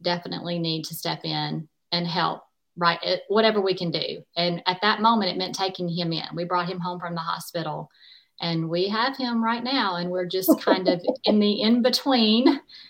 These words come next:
Speaker 1: He's
Speaker 2: Wow.
Speaker 1: three weeks old and, uh, is
Speaker 2: Ooh.
Speaker 1: precious, and he has been a major blessing to us. We know we're blessing him with safety and security and love. He's being loved on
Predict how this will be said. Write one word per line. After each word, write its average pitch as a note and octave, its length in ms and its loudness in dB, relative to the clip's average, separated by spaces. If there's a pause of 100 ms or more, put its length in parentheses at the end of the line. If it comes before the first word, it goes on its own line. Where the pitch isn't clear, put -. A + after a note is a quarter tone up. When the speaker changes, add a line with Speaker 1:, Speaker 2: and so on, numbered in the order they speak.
(120)
Speaker 1:
He's A3+ 100 4 (100)
Speaker 2:
Wow. - 160 6
Speaker 1:
three A3 240 6
weeks A#3 260 0
old A#3 500 4 (440)
and, G3+ 420 2
uh, F#3 360 4
is F3+ 180 -2
Speaker 2:
Ooh. - 40 -14
Speaker 1:
precious, A#3+ 600 6 (140)
and F3+ 560 -2
he F#3+ 340 0
has F3+ 320 -2
been F#3 420 -4 (220)
a E3+ 160 -4 (100)
major G#3 480 2
blessing G3+ 680 0
to G#3 200 0
us. F#3+ 460 0
We F3+ 160 -4
know F#3+ 240 2
we're B3+ 140 2
blessing A3+ 420 0
him G#3+ 220 -2
with F#3+ 160 -8
safety G3 520 -4
and F#3 120 -10
security F3+ 680 -2
and E3+ 200 -6
love. F3 360 2
He's F#3 120 0
being E3+ 340 -4
loved F#3 300 2
on D#3+ 340 -2